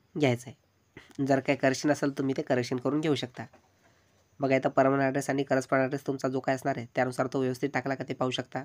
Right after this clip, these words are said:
मोबाईल नंबर, ईमेल आयडी पहा. त्यानंतर एज्युकेशनल डिटेल तुम्ही व्यवस्थित भरली का नाही, ती सुद्धा तुम्हाला इथं पाहून घ्यायची आहे.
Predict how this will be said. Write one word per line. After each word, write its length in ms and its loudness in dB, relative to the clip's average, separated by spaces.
मोबाईल 240 2
नंबर, 180 -2
ईमेल 200 -2
आयडी 160 -4
पहा. 200 -6
त्यानंतर 240 4
एज्युकेशनल 500 2
डिटेल 260 0
तुम्ही 160 0
व्यवस्थित 340 2
भरली 260 2
का 100 2
नाही, 180 0
ती 80 2
सुद्धा 220 4
तुम्हाला 240 4
इथं 120 0
पाहून 280 2
घ्यायची 260 0
आहे. 140 -14